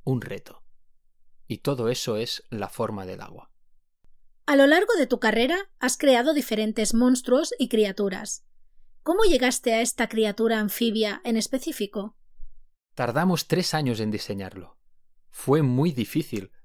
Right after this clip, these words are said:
Speaker 1: porque no es un monstruo, es un actor. Entonces, si por ejemplo pintas al actor de una forma, cuando pones una luz, la expresión del personaje puede ser muy distinta. Eso lo cambia todo,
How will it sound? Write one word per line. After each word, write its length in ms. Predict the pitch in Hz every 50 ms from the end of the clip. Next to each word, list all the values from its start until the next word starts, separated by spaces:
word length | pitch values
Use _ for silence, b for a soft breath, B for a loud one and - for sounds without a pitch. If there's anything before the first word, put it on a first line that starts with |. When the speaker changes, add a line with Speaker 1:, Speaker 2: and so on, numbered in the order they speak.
| - -
Speaker 1:
porque 320 | - 120 113 - - 117
no 140 | 107 123 151
es 100 | 160 -
un 80 | 135 113
monstruo, 560 | 104 113 139 143 - - - - - - - - - - - - -
es 180 | - 123 - -
un 100 | 170 147
actor. 440 | 117 - - - 143 131 - - - - - - - - - - - - - - - _ _ -
Entonces, 600 | 123 117 107 123 113 107 - 110 101 - - - - - - - _ -
si 160 | - - - 120
por 180 | - 120 113
ejemplo 500 | 110 - - 180 185 - 123 104 95 -
pintas 440 | - 147 175 - - 117 101 - - -
al 140 | 117 113 104
actor 360 | 95 - - - 147 170 165
de 80 | 127 123
una 200 | 139 127 110 101
forma, 420 | - 123 127 - 98 92 92 - _ _ _ _ _ - - _ _ -
cuando 380 | - - 117 113 110 110 98 -
pones 340 | 147 180 185 160 127 - 139
una 180 | 123 107 101
luz, 380 | 101 113 - - - - - - - - - -
la 120 | 120 123
expresión 540 | 123 - - - 123 120 - - 151 175 190
del 100 | 175 147
personaje 640 | - 139 127 - - 110 110 117 117 - - 110 -
puede 240 | - 127 127 139 -
ser 220 | - - 135 131
muy 180 | 120 113 139 156
distinta. 560 | 127 98 - - 131 127 123 - - - - - - _ _ _ _ - - - _ - _ _ _ -
Eso 260 | 139 139 - - 180
lo 160 | 139 107 -
cambia 340 | - 147 147 139 120 104 101
todo, 360 | - 139 131 110 - - -